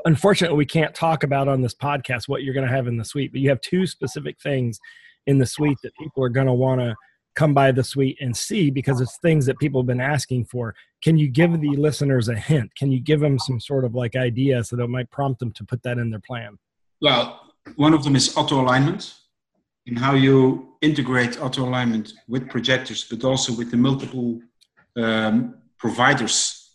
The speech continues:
Speaker 2: of auto alignment out there, um, in the market. We'll show you how that can be integrated and how it can be so easy for your events or for your larger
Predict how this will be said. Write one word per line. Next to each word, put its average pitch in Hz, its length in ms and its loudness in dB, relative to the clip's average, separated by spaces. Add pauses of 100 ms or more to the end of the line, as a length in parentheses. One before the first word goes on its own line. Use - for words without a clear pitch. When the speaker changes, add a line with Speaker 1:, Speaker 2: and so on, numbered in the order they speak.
Speaker 2:
of 117 440 2
auto 117 220 -6
alignment 110 600 -2 (260)
out 120 220 0
there, 113 380 -4 (160)
um, 98 580 -14 (200)
in 127 100 2
the 117 60 4
market. 120 500 0 (400)
We'll 113 120 -8
show - 180 -2
you 117 160 0
how 117 140 -2
that 120 180 -2
can 123 180 0
be 120 100 0
integrated 117 600 -6
and 107 120 -4
how 117 200 -2
it 110 140 -8
can 110 200 -6
be 104 300 -6 (1080)
so 139 420 0
easy 110 600 0 (200)
for 127 340 2
your 113 560 2
events 120 720 0
or 120 200 0
for 113 320 0
your 110 180 2
larger 113 420 2